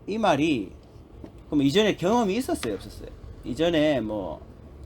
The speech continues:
했던 것보다 백 배나 얻었다 이 표현, 뭐 진짜 백 배를 얻었다 이 표현보다는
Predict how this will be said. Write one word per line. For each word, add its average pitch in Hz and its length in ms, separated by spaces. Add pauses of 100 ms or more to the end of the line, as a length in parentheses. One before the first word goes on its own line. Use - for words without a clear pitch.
(1500)
했던 185 360
것보다 147 420
백 - 260
배나 190 300
얻었다 127 560
이 160 120
표현, 202 440 (120)
뭐 101 440
진짜 156 220
백 147 200
배를 165 180
얻었다 139 300
이 135 80
표현보다는 135 800